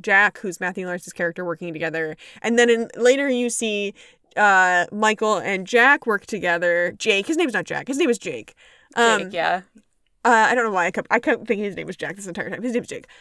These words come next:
Speaker 1: Um, so
Speaker 2: I was just going with it 'cause the book I'm reading has a main character named Jack, so I'm like, "Oh, yeah, that makes sense."
Speaker 1: No, it's Jake.
Speaker 2: Jackson.
Speaker 1: It, I'm, I'm, I'm ninety-nine percent sure it's Jake. So, yeah, then
Speaker 2: It is
Speaker 1: Michael
Speaker 2: Jake,
Speaker 1: and
Speaker 2: yeah.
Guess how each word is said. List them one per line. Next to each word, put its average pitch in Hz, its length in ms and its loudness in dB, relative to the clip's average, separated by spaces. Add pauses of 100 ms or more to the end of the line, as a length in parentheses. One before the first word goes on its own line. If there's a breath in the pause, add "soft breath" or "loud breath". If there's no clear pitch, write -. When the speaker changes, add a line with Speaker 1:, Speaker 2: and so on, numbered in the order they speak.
(220 soft breath)
Speaker 1:
Um, 196 420 0 (100)
so 196 320 -2 (100)
Speaker 2:
I 247 100 6
was 302 100 4
just 339 140 -4
going 240 180 6
with 233 100 -2
it 226 120 2
'cause 254 140 0
the 240 100 0
book 202 260 0
I'm 214 160 0
reading 220 300 -2
has 202 180 -2
a - 40 -8
main 185 180 -8
character 185 360 -6
named 202 220 -10
Jack, 202 280 0
so 202 140 4
I'm 202 140 6
like, 226 200 6
"Oh, 320 100 6
yeah, 285 200 4
that 220 140 0
makes 202 180 -2
sense." 226 200 4
Speaker 1:
No, 160 180 0
it's 190 160 -10
Jake. 190 140 -6
Speaker 2:
Jackson. - 260 -6
Speaker 1:
It, - 100 -2
I'm, 220 140 -2
I'm, 214 240 2
I'm 240 180 4
ninety-nine 254 380 4
percent 226 260 -4
sure 202 100 -2
it's - 100 -10
Jake. - 180 -12 (240 loud breath)
So, 233 120 -2
yeah, 208 160 0
then 196 140 2
Speaker 2:
It 208 40 0
is - 20 2
Speaker 1:
Michael 262 240 2
Speaker 2:
Jake, 262 60 2
Speaker 1:
and 254 80 0
Speaker 2:
yeah. - 40 -6